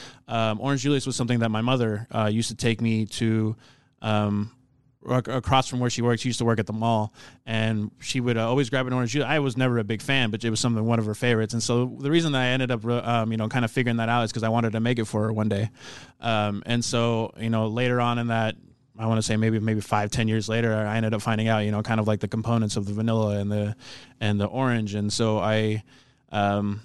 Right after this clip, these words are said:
you know, I sat down and I wrote a couple of notes, and I just, you know, kinda called back on that. And, um, that's where I ended up getting the Orange Julius, and I, you know, kinda released it for her birthday. And it was kinda one of those, like, kinda tributes. And like I said,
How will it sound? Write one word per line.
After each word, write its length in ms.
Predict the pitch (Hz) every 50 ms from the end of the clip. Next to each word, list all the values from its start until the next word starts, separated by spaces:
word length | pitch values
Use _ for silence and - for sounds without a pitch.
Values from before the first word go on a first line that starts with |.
| - _ _
you 140 | - 117 117
know, 160 | 107 98 -
I 220 | - 107 110 110 110
sat 320 | 101 - - 127 120 110
down 220 | 120 120 120 123 131
and 120 | 123 113
I 60 | 110
wrote 180 | 107 110 113 113
a 60 | 110
couple 240 | - 123 107 117 117
of 80 | 107
notes, 320 | 113 117 113 123 151 - -
and 100 | 107 110
I 80 | 110 107
just, 180 | 107 110 107
you 40 | -
know, 140 | 110 110 110
kinda 220 | - 120 110 104
called 260 | 101 - 117 113 110 107
back 260 | 107 107 113 117 -
on 140 | 127 127 127
that. 240 | 127 127 131 139
And, 400 | - 110 110 110 107 107 104 104 - -
um, 320 | - 123 113 117 117 120 117
that's 220 | - 123 117 -
where 100 | - 113
I 60 | 113
ended 180 | 113 110 110 107
up 80 | 113 110
getting 200 | 110 110 110 110
the 80 | 110
Orange 180 | 110 110 110 104
Julius, 320 | 110 120 139 131 110 -
and 80 | 107 104
I, 120 | 107 107
you 180 | 107 104 110 107
know, 80 | 110
kinda 180 | 101 - 120 110
released 300 | 107 107 117 123 - -
it 40 | 107
for 120 | - 110
her 100 | 101 110
birthday. 380 | 101 120 123 117 - 98 98 113
And 120 | 113 113
it 60 | 113 113
was 120 | 117 110
kinda 180 | - 117 110 110
one 100 | 117 113
of 40 | 110
those, 260 | 110 113 113 110 -
like, 140 | 98 98 101
kinda 200 | - - 113 101
tributes. 440 | - - 123 110 110 107 107 - -
And 80 | 104
like 160 | 107 107 107 104
I 40 |
said, 280 | 110 - 110 104 104 -